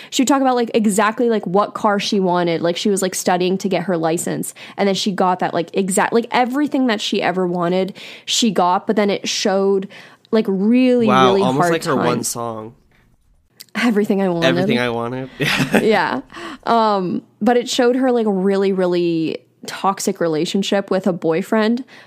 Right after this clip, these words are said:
Speaker 1: who is, was much older than she is.
Speaker 2: Oh,
Speaker 1: And
Speaker 2: was it the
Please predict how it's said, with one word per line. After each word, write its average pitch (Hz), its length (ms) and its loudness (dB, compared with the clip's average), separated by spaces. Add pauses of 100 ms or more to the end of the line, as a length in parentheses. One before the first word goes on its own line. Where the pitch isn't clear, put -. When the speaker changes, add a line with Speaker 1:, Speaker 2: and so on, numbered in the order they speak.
Speaker 1:
who 190 440 0 (100)
is, 190 240 0 (220)
was 190 220 0
much 190 300 0
older 190 300 0
than 175 180 0
she 180 260 -2
is. 240 380 -2 (300)
Speaker 2:
Oh, 120 80 -4
Speaker 1:
And 202 340 2
Speaker 2:
was 127 140 -8
it 127 160 -10
the 139 140 -8